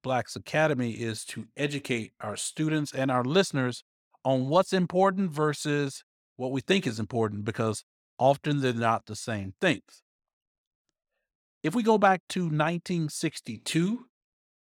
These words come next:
we can see that in the years heading into, or the year twelve-month period heading into the midterm elections, typically the market underperforms its historical average. On average, the annual return for the S and P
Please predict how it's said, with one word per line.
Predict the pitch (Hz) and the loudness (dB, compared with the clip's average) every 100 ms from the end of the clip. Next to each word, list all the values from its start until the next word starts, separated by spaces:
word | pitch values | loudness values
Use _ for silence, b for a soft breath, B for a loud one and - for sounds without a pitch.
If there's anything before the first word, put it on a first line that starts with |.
| _ - | _ -2
we | 220 | 0
can | 277 247 | 2 0
see | 208 185 | 0 4
that | 156 135 - | 4 4 0
in | 139 135 | 0 0
the | 123 | -2
years | 120 127 151 151 143 135 - - _ - | -6 0 2 4 4 0 -4 -14 _ -4
heading | 127 117 | -2 0
into, | 113 127 123 - 110 104 | 0 0 -2 -4 -6 -6
or | 101 | -8
the | 98 | -8
year | 110 131 127 117 _ - | -2 4 4 2 _ -2
twelve-month | 139 123 120 113 - | 2 4 2 0 0
period | 139 120 113 | 2 2 0
heading | 135 120 110 | -2 -4 -2
into | 117 113 - 117 | -4 -4 -4 -2
the | 104 | 0
midterm | 113 - 107 | -2 -2 -2
elections, | 104 131 160 - 185 185 - b b b _ - | 2 2 2 0 -4 -4 -8 b b b _ -2
typically | 180 175 202 190 202 202 | 2 2 2 0 0 2
the | 180 180 | 2 2
market | 147 123 123 120 139 135 - _ _ _ - | 4 6 4 4 -2 -4 -8 _ _ _ 0
underperforms | 135 135 135 131 - 120 123 120 113 | 2 4 0 -2 -2 2 2 2 2
its | 127 - | -2 -2
historical | 110 - 110 110 107 107 - | -6 -2 0 0 0 -4 2
average. | 131 123 104 92 | 4 4 2 -4
On | 113 117 | -2 4
average, | 135 139 147 135 - b b b b _ _ | 4 6 4 2 -6 b b b b _ _
the | 117 113 110 120 - | -6 -4 -4 -6 -6
annual | - 151 151 | 0 2 2
return | 143 160 151 151 | 4 4 6 4
for | 143 | 2
the | 131 | 2
S | 139 139 | 2 2
and | 131 | 0
P | 151 147 147 151 | 0 0 -2 -6